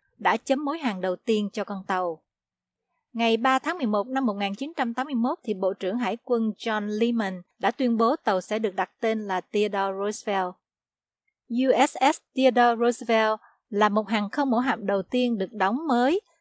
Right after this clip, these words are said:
theo kiểu thiết kế và phân chia hệ thống thành các phần nhỏ gọi là module. Trong đó, các module được đóng mới độc lập ở các khu khác nhau, sau đó vận chuyển đến xưởng đóng tàu chính và ráp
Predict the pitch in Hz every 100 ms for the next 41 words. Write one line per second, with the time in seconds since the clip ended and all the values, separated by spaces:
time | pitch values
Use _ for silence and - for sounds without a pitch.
0 | _ - 233 220 196 175 214 330 - 233
1 | 226 311 - 196 - 233 214 - 226 202
2 | 214 - 202 208 311 226 185 240 - 208
3 | 180 175 160 214 208 185 185 180 196 202
4 | - 190 175 - _ _ _ _ _ _
5 | 220 214 190 196 302 - _ 311 349 277
6 | 247 - 254 214 185 214 277 233 302 208
7 | - 196 180 - 202 202 311 - 254 262
8 | 302 254 233 220 214 _ - - 262 233
9 | 220 311 220 180 202 190 247 247 302 -
10 | 185 240 294 - 208 180 - 220 339 175
11 | 190 180 220